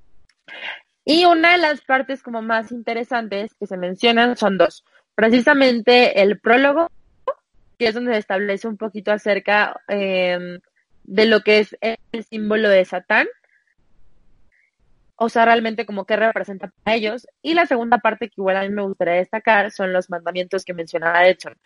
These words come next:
Que algo muy interesante de estos mandamientos, que creo que ya hemos mencionado en otros programas, es que justamente no son, o sea, una vez que los lees no suenan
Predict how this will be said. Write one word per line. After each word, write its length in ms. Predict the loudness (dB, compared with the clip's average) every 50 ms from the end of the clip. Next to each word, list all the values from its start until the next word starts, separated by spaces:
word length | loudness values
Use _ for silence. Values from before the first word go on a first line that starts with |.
| -20 -20 -20 -20 _ _ _ _ _ _
Que 80 | 4
algo 220 | 4 6 6 4 2
muy 200 | 2 0 0 0
interesante 600 | 0 2 2 2 2 2 0 -6 -6 -8 -10 -6
de 160 | -4 -2 -2
estos 500 | -2 -4 -6 _ -2 -2 -2 -2 -4 -10 _ -8
mandamientos, 680 | -6 -6 -4 -4 -4 -4 -2 -4 -4 -2 -2 -4 -2
que 80 | -2 -4
creo 140 | -4 -2 0
que 60 | 0
ya 80 | 0
hemos 180 | 2 0 -2 -2
mencionado 380 | -4 -6 -6 -2 -2 0 0 0
en 60 | 0
otros 260 | -2 -2 -2 -6 -2
programas, 540 | 0 2 2 4 2 2 2 2 0 -2 -4 _ _ -20 -20 -20 -20 -20 _ _ _ _ _ _ _ _
es 400 | 0 0 2 4 4 2 2 0 _ _
que 100 | -10 -10
justamente 600 | -6 -4 -6 -4 -4 -4 -4 -4 -6 -2 -2 -2
no 140 | 0 0 -2
son, 280 | -2 -2 -2 -2 -4 -8 -8 -8
o 80 | -8
sea, 140 | -2 0 0
una 180 | 0 2 0 -2
vez 100 | -2 -2
que 100 | -2 -2
los 180 | -2 -2 -2 -4
lees 260 | -4 -4 -4 -4 -4
no 120 | -8 -10
suenan 460 | -8 -6 -6 -4 -2 -2 -2 -4 -6